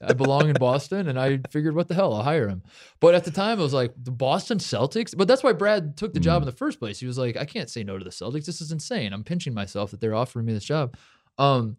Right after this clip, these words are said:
Speaker 1: but at a s-, at a, is that what the Celtics are doing? Is, like, at a certain point, they're just gonna, like, hire the most random person possible and see if they could still win games. And that
Speaker 2: Yeah.
Speaker 1: is, it's like some sort of, like,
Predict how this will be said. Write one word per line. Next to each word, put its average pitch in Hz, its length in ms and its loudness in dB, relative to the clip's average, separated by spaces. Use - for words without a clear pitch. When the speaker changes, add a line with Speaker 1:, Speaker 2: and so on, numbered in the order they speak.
Speaker 1:
but 165 100 6
at 180 80 6
a - 20 2
s-, - 140 -2
at 151 120 4
a, 151 40 6
is 147 80 0
that 208 80 4
what 262 100 -2
the 190 60 2
Celtics 175 340 2
are 127 60 -2
doing? 131 240 0
Is, 131 100 0
like, 120 120 2
at 117 60 0
a 110 40 -2
certain 139 320 -2
point, 120 360 0
they're 117 120 2
just 113 160 -2
gonna, 117 200 2
like, 98 280 -2
hire 113 480 2
the 104 140 -8
most 107 220 -4
random 107 300 0
person 101 320 -6
possible 104 600 -2
and 95 180 -4
see 113 140 -2
if 101 60 0
they 101 100 -2
could 95 100 -6
still 98 240 -2
win 95 200 -2
games. 98 440 -2
And 110 100 2
that 92 100 8
Speaker 2:
Yeah. 87 80 8
Speaker 1:
is, 135 100 4
it's 127 180 0
like 135 140 2
some 135 180 -2
sort 139 200 2
of, 117 120 0
like, 107 280 0